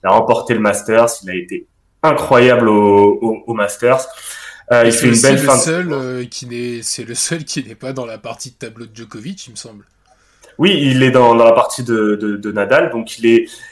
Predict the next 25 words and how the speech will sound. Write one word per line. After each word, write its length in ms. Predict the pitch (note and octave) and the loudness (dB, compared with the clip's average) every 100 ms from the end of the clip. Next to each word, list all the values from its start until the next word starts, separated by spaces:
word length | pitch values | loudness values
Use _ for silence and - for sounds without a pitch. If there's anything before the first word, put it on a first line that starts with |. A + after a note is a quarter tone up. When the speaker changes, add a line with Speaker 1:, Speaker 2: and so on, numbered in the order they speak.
| - | -10
Speaker 1:
il 100 | C3+ | 2
est 40 | D3 | 4
assez 200 | D3 E3 | 4 2
bien 140 | E3+ | 2
loti 260 | D#3+ D#3+ D#3+ | 2 -2 -6
par, 540 | D#3 C3+ B2+ B2 A#2+ | 0 2 4 4 2
par 160 | C3 B2 | 0 -2
le 100 | A#2+ | -4
tirage, 460 | - A#2 C3 D#3 - | -6 0 0 0 -6
il 120 | B2 | -4
est 40 | |
en 120 | A2+ G#2 | -4 -4
forme. 320 | - A#2+ C3+ | -2 0 0
On 40 | |
salue 280 | A#2+ A#2+ A2+ | -4 -6 -2
Lafoum, 380 | A#2+ B2+ F3 D3+ | -2 -2 -4 -8
gros 160 | A#2+ B2+ | -8 -12
fan 220 | B2 A#2+ | -10 -8
de, 420 | A2+ G#2+ G#2+ G#2 | -6 -4 -2 0
de 80 | G2+ | -2
tennis, 400 | - G#2 C3+ - | -4 -8 -6 -8
ça 80 | - | -10
fait 100 | - | -8
plaisir 300 | G#2+ A#2 G#2 | -2 0 0
de, 380 | G2+ F#2+ F#2+ | -2 -2 -4